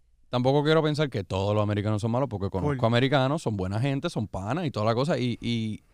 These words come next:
Speaker 1: y sé que me han dicho, "Diablo, bu-, business, como que there's a good business opportunity down there". No lo ven, no lo ven como algo maligno, no lo ven como algo takeover, lo ven como que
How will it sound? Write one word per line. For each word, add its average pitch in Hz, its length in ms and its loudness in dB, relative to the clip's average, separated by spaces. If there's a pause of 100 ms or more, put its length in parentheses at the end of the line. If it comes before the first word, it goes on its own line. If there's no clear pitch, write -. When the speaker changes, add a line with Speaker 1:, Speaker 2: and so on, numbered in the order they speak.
(420)
Speaker 1:
y 143 280 0
sé 196 380 4
que 127 200 0
me 120 160 0
han 165 160 0
dicho, 165 400 0
"Diablo, 120 380 2
bu-, 90 200 -10 (340)
business, 120 460 -2 (140)
como 113 200 -2
que 104 260 -4
there's 104 180 -2
a 113 60 2
good 110 320 2
business 120 360 0
opportunity 107 580 0
down 82 220 -8
there". 69 220 -12 (1300)
No 117 180 4
lo 143 140 8
ven, 147 300 2
no 120 160 2
lo 139 100 6
ven 147 120 2
como 135 220 -2
algo 123 160 -2
maligno, 120 440 -2
no 113 100 4
lo 135 100 10
ven 147 140 6
como 147 200 4
algo 143 440 4 (220)
takeover, 135 560 4
lo 113 160 2
ven 120 160 0
como 202 240 2
que 117 220 0